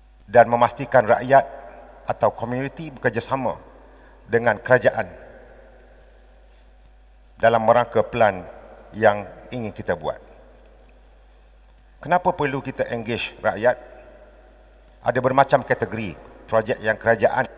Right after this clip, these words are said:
ke nak buat untuk rakyat. Ada yang perlu kerajaan buat tanpa tanya rakyat kerana kepentingan dan misi jangka masa pendek dan jangka masa panjang daripada kerajaan. Tetapi ada juga yang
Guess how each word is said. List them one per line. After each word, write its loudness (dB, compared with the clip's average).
ke 0
nak -2
buat 2
untuk -4
rakyat. 2
Ada 6
yang 4
perlu -6
kerajaan 0
buat 4
tanpa -4
tanya 0
rakyat 0
kerana -2
kepentingan -4
dan 4
misi -8
jangka -2
masa -4
pendek -6
dan -6
jangka -4
masa -10
panjang -4
daripada -4
kerajaan. -4
Tetapi 0
ada 2
juga -2
yang 4